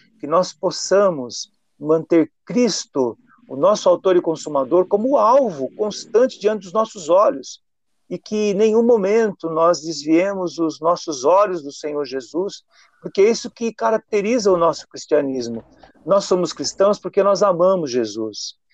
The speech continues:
porque nós queremos estar com Ele, porque nós cremos na salvação e no seu poder, no poder de ter gerado na, na barriga de Maria um ente santo, no poder que conduziu Jesus em toda a sua vida, que o levou pra cruz,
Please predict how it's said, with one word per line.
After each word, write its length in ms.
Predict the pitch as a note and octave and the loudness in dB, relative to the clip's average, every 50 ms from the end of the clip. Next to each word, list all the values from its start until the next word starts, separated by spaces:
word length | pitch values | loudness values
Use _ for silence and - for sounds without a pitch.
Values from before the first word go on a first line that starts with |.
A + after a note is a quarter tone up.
| _ _ _ | _ _ _
porque 200 | - D3+ - F3+ | -6 -2 0 2
nós 180 | F3 F3+ - - | 2 2 0 0
queremos 460 | - G3 F3+ E3+ F#3 G3 G3+ F3+ D3 | 2 2 4 4 4 4 2 -2 -6
estar 340 | C#3+ C3 - - C#3+ C3+ B2+ | -8 -8 -4 -2 -2 -2 -2
com 240 | - - B2+ B2+ B2 | -4 -8 -10 -8 -8
Ele, 260 | A#2+ A#2 A2 A2+ - _ _ _ _ _ _ | -8 -8 -8 -10 -14 _ _ _ _ _ _
porque 200 | - C#3 - F#3 | -10 -4 -2 0
nós 280 | F3+ F#3 F#3 - - | 2 2 0 0 -2
cremos 500 | - - - F#3 F3+ G3+ A3 A3 G3 E3+ | -8 -4 0 2 4 4 4 2 0 -2
na 100 | D3 D3 | -2 -4
salvação 640 | C3 - - D3+ C#3 C#3 C3+ B2 - - D3+ D#3 E3 | -4 -2 -2 0 0 0 0 -2 -2 -2 0 0 2
e 40 | E3 | 0
no 100 | D#3+ D3+ | -2 -6
seu 180 | - - D#3 D3 | -6 -4 -4 -4
poder, 480 | - D3+ C#3+ B2 A2+ C3 C3+ C3 B2 - _ _ _ _ _ _ _ _ | -2 -2 -2 -2 0 0 -2 -2 -2 -6 _ _ _ _ _ _ _ _
no 120 | C#3 D3 D#3 | -4 -4 -2
poder 640 | - F3 E3 D#3 A#2 B2 D#3+ D#3+ D#3 D3 B2 - - _ _ _ _ _ _ _ _ _ | 0 2 0 2 2 2 2 4 4 2 0 -2 -6 _ _ _ _ _ _ _ _ _
de 300 | A2+ A2+ A#2 C#3+ D3+ D3+ | _ -10 -4 -2 -2 -2
ter 280 | - _ E3+ D#3+ D#3 C#3+ | 0 _ 2 2 2 2
gerado 760 | B2 D#3+ E3 D3+ D3 D3+ D#3 E3 E3 D#3 B2 A#2+ C3+ C3 B2 - _ _ _ _ _ _ | 2 2 2 4 4 2 2 2 0 0 -2 -4 -6 -6 -6 -8 _ _ _ _ _ _
na, 160 | - C#3 D3+ | -10 -8 -2
na 140 | D3 D3+ D3+ | 0 0 2
barriga 420 | C#3+ D#3 C#3+ D3 D#3 D#3 C#3+ C#3+ | 2 2 2 2 2 2 2 0
de 120 | C#3 C3 D3 | -2 -2 -2
Maria 380 | C#3+ D3 C#3+ C#3 C#3+ D3 D3 | 0 0 0 2 0 0 -2
um 120 | C#3+ C#3+ C#3 | -2 -2 -4
ente 240 | C#3+ C#3 - - | -4 -6 -6 -8
santo, 600 | F3 - - - F3+ F#3 F#3+ G#3 G#3 _ - G3+ | -8 -6 -2 0 2 2 0 0 -4 _ -4 -4
no 160 | F#3 F3+ F3 - | -2 -2 -2 0
poder 520 | - F3 E3 C#3+ A#2+ C#3 E3 D#3+ D#3+ D3 | 0 0 0 2 2 2 2 2 2 -2
que 120 | - D#3 | -4 -12
conduziu 580 | D3+ - E3 D#3+ D#3+ C#3+ C#3+ C#3 B2+ B2+ D#3+ E3+ | -8 -4 -2 -2 -2 -2 -6 -6 -2 2 2 2
Jesus 420 | - D#3+ D#3 C#3 - - D3+ C3+ | 4 2 0 -2 -2 -4 -6 -4
em 60 | C#3+ C#3 | -4 -4
toda 200 | - D3+ C#3 C#3+ | -2 -2 -2 -2
a 20 | |
sua 240 | C#3 - - E3 - | -2 0 0 0 0
vida, 460 | D3+ B2+ C3+ E3+ G3 F3 F3 E3 F3+ - | 0 0 -2 -4 -4 -2 -2 -2 -4 -4
que 160 | _ - E3+ | _ -2 2
o 40 | E3+ | 4
levou 400 | E3+ E3+ E3+ D#3 - F3 F#3+ F#3+ | 4 4 4 4 4 2 2 2
pra 180 | - F3 D3 | 2 0 -2
cruz, 480 | - _ - D#3+ E3+ G3 G#3+ F#3+ - - | -2 _ 0 2 2 2 2 0 -6 -12